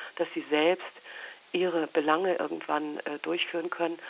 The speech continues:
Aber in dem Moment, wo sie im Kirchenasyl sind, sind sie faktisch ohne Papiere, sie sind faktisch ohne Stimme und ganz oft sind sie faktisch kurz vorm Selbstmord.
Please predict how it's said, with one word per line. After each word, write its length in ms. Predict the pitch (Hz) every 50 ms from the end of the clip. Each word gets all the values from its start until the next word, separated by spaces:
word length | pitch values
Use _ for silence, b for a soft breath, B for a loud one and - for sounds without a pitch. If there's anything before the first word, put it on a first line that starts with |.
| B B B B -
Aber 160 | 170 156 160
in 100 | 147 160
dem 180 | 165 185 208 214
Moment, 400 | 214 190 180 175 170 170 - 160
wo 100 | 165 156
sie 120 | 165 -
im 100 | - -
Kirchenasyl 640 | - 180 180 175 - - - 165 151 151 165 160 151
sind, 220 | 156 160 156 151 -
sind 140 | 165 156 151 -
sie 60 | - -
faktisch 580 | - - - 196 196 - - 214 180 - - -
ohne 200 | 175 190 185 180
Papiere, 640 | - 180 170 - - - 170 170 165 165 170 160 B B B B B B B -
sie 80 | - 160
sind 200 | 143 147 135 -
faktisch 440 | - - 170 175 - - 180 - - -
ohne 180 | 156 156 156 147
Stimme 320 | - - - 170 180 175
und 240 | 170 - - - -
ganz 240 | 156 151 160 180 175 - -
oft 260 | 143 156 147 - -
sind 180 | - 156 160 -
sie 60 | 151
faktisch 500 | - - 156 156 - - - 147 - -
kurz 220 | - - 147 - -
vorm 240 | - - 143 151 151
Selbstmord. 600 | 160 156 160 160 - - - - 117 117 120 -